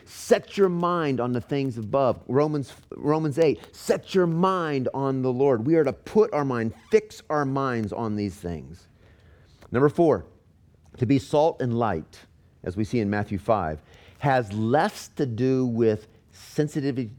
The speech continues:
sensitivity to culture, that's the method, and more to do with sensitivity to Christ. That's the message. The salt,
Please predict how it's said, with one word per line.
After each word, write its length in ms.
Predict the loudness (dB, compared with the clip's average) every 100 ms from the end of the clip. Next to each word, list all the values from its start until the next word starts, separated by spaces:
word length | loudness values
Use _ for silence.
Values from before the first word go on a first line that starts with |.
| -20 -20
sensitivity 580 | -4 -4 -2 0 0 0
to 120 | -6 -4
culture, 560 | -2 -2 -2 -6 -4
that's 200 | -4 -4
the 80 | -2
method, 440 | 0 0 0 -4 -4 -16 -4
and 220 | -2 0
more 380 | 0 0 0 0
to 180 | -2 -6
do 300 | -2 -2 0
with 180 | -2 -6
sensitivity 760 | -10 -6 -6 -6 -4 -2 -2
to 80 | -4
Christ. 580 | -6 -2 0 0 -2 -6
That's 240 | -6 -6
the 140 | -2 0
message. 760 | 0 0 -2 -8 -10 -12 -20 -20 -20 -20 -20 -16 0
The 120 | 0
salt, 920 | 0 -2 2 4 2 -4 -10 -20 -20